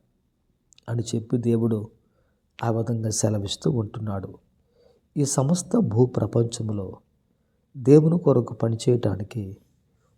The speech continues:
ఒక వ్యక్తి అవసరం, ఆయనే యాజకుడు అని దేవుని వాక్యం ఆ విధంగా సెలవిస్తూ ఉంది. ఇంత విశాలమైన ప్రపంచంలో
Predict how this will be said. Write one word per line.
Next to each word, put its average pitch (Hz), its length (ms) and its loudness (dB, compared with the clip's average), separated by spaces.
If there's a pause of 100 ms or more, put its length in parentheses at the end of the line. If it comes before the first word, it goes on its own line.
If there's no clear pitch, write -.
(120)
ఒక - 140 -6
వ్యక్తి 113 760 0
అవసరం, 120 480 -2 (640)
ఆయనే 110 540 -2 (720)
యాజకుడు 107 920 -2 (160)
అని 123 360 -4 (840)
దేవుని 117 260 0
వాక్యం 110 460 0
ఆ 107 60 -2
విధంగా 104 640 -6 (140)
సెలవిస్తూ 104 600 -6
ఉంది. 104 420 -6 (1000)
ఇంత 151 220 -2
విశాలమైన 143 720 6
ప్రపంచంలో 107 880 -2